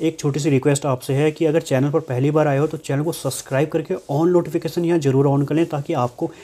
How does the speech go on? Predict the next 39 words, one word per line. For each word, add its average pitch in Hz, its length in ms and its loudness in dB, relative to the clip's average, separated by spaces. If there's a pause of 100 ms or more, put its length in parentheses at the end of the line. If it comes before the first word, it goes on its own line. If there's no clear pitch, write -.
(160)
ऐसे 135 200 -4
ही 170 80 2
टेक 143 280 -4
से 170 100 -4
रिलेटेड 139 420 0
वीडियो 127 280 2
का 160 120 0
नोटिफिकेशन 143 520 0
सबसे - 280 -6
पहले 143 240 -2
मिल 131 220 2
सके। 120 320 -4 (380)
तो 170 60 -2
फ्रेंड्स, 202 360 0
ये 139 180 4
जानने 143 400 0
के 160 60 0
लिए 160 160 0
कैसे 127 300 0 (120)
हम 160 160 -2
जो 160 120 -2
बैकग्राउंड 143 520 0
में 160 100 2
YouTube 139 300 -2
म्यूजिक 135 340 2
भी 160 100 2
सुन 151 220 0
सकते 139 340 -6
हैं 135 120 0
और 151 120 -2
side 139 280 0
by 143 100 0
side 147 140 -2
अपना 147 160 -6
काम 143 320 0
भी 151 80 4
कर 151 100 0
सकते 135 280 -6
हैं, 160 80 -2